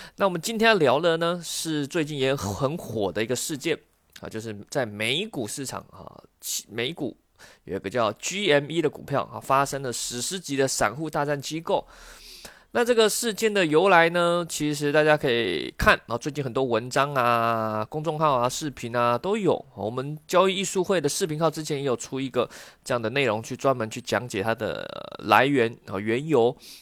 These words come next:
甚至在 B 站上也有放这个视频。那当然，大家感兴趣这个事件经过的，可以去查一下，那就是一个G M E的事件，GameStop，啊，这是，这，这是股票，啊。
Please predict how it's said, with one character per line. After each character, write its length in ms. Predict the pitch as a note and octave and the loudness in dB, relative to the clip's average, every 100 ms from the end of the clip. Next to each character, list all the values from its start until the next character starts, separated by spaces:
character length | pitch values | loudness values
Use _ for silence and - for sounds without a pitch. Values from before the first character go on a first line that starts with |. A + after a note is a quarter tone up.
| _ _ _ _ - | _ _ _ _ -20
甚 180 | - C#3+ | -8 -6
至 80 | C3 | 0
在 140 | C3+ | 2
B 240 | C3+ C#3 C#3+ | 0 -2 -2
站 180 | C#3+ B2 | -2 0
上 160 | B2+ | -2
也 60 | A#2+ | -2
有 100 | G#2+ | -2
放 200 | B2+ A#2 | -2 -2
这 40 | |
个 80 | A2 | -4
视 200 | G#2 A#2+ | -4 -6
频。 200 | A#2+ - - - - - | -8 -16 -18 -20 -20 -16
那 60 | - | -4
当 140 | C#3 | 0
然， 140 | C#3 B2+ - | 0 0 -2
大 120 | C3+ | 0
家 40 | |
感 160 | C#3 A2 | 2 2
兴 200 | - C#3+ | 0 -8
趣 180 | C3+ C3+ | -6 -4
这 80 | B2+ | -4
个 60 | |
事 180 | - D3+ | -4 -6
件 180 | C#3 C3+ | -4 -4
经 240 | - F3+ | -4 -6
过 240 | G3+ A3+ D3 | 0 2 4
的， 140 | A2 | 2
可 140 | - | 0
以 40 | C3 | -4
去 160 | - | -4
查 280 | C#3 - A2 | -8 0 0
一 40 | B2 | 2
下， 220 | D#3 - _ - | 2 0 _ -12
那 120 | G2+ | -8
就 100 | G#2+ | -8
是 140 | A2 | -8
一 60 | A2 | -6
个 160 | G2 - | -6 -6
G 200 | - D#3+ | 0 2
M 160 | C#3 D3 | 2 2
E 100 | C#3+ | -2
的 80 | |
事 160 | A#2+ D3 | -2 -4
件， 180 | D3+ C#3 | 0 -2
GameStop， 500 | - D3 D3 - D#3 - - | 0 -2 -2 0 0 0 -16
啊， 100 | - | -16
这 120 | G#2+ | -14
是， 120 | - | -14
这， 160 | - A#2 - | -6 -8 -6
这 140 | - A#2 | -12 -12
是 80 | |
股 160 | A#2 - | -12 -6
票， 200 | C3+ A2 - _ | -2 -2 -4 _
啊。 100 | - | -18